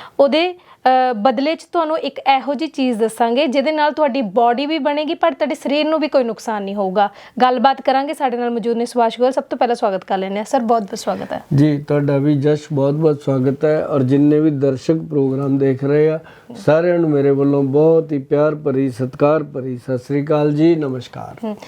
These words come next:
Speaker 1: ਸਰ, ਅਹ, ਜਿਮ ਦਾ ਕਰੇਜ਼ ਦਿਨਾਂ, ਦਿਨ ਦਿਨ, ਪ੍ਰਤੀ ਦਿਨ ਜਿਹੜਾ ਹੈਗਾ ਲੋਕਾਂ ਦੇ ਵਿੱਚ ਵੱਧ ਰਿਹਾ, ਮੁੰਡਿਆਂ ਦੇ ਵਿੱਚ ਖਾਸ ਕਰਕੇ, ਹੈ ਨਾ? ਤੇ ਉਹਦੇ ਨਾਲ ਕੀ ਹੁੰਦਾ ਹੈ ਕਿ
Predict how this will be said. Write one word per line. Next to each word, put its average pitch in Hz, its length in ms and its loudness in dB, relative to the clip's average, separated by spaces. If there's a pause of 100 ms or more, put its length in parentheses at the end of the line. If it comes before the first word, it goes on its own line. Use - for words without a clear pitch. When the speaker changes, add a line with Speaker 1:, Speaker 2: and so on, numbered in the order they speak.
(440)
Speaker 1:
ਸਰ, 320 220 2 (140)
ਅਹ, 262 600 2
ਜਿਮ 277 220 2
ਦਾ 311 180 2
ਕਰੇਜ਼ 269 420 -4
ਦਿਨਾਂ, 247 580 -2
ਦਿਨ 269 360 0
ਦਿਨ, 285 300 -2 (400)
ਪ੍ਰਤੀ 349 260 2
ਦਿਨ 294 260 0
ਜਿਹੜਾ 240 220 2
ਹੈਗਾ 247 160 0
ਲੋਕਾਂ 240 360 -2
ਦੇ 226 80 -4
ਵਿੱਚ 220 180 -6
ਵੱਧ 196 240 -4
ਰਿਹਾ, 240 180 2
ਮੁੰਡਿਆਂ 226 340 0
ਦੇ 208 100 -2
ਵਿੱਚ 202 220 -4
ਖਾਸ 214 260 0
ਕਰਕੇ, 202 320 -6
ਹੈ 214 100 -2
ਨਾ? 269 140 2 (280)
ਤੇ 294 80 4
ਉਹਦੇ 311 220 2
ਨਾਲ 311 340 0
ਕੀ 302 320 -6
ਹੁੰਦਾ 269 200 2
ਹੈ 277 100 4
ਕਿ 302 220 -8